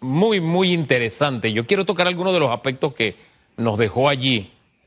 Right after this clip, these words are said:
pero quiero ahora que se abrió la página bien, eh, proponerle una línea de pensamiento,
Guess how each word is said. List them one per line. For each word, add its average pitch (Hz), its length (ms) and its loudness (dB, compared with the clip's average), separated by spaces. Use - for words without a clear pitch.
pero 139 200 0
quiero 143 220 2
ahora 156 200 0
que 135 100 -4
se 123 120 0
abrió 117 220 0
la 135 140 2
página 131 360 0
bien, 127 680 0
eh, 113 280 -2
proponerle 135 600 0
una 160 240 0
línea 160 360 2
de 135 120 0
pensamiento, 123 960 0